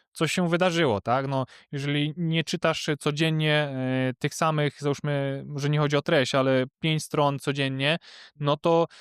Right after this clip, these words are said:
mm, po miesiącu jakąś nie na-, nie na-, nie, nie zdobędziesz jakiejś nowej wiedzy, tak? No to, to wszystko,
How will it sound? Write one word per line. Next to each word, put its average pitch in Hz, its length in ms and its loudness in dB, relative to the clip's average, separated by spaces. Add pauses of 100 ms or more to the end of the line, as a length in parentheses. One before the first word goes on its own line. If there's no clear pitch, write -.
(180)
mm, 160 680 -2 (120)
po 165 160 4
miesiącu 165 880 2 (200)
jakąś - 580 -4
nie 170 260 -2
na-, 175 120 4
nie 170 160 -2
na-, 170 160 0
nie, 165 420 0 (120)
nie 147 320 -2
zdobędziesz 180 380 2
jakiejś 135 200 -4
nowej 127 260 4
wiedzy, 104 300 0
tak? 135 180 0
No 143 100 -2
to, - 140 -14
to 151 100 -2
wszystko, 156 500 0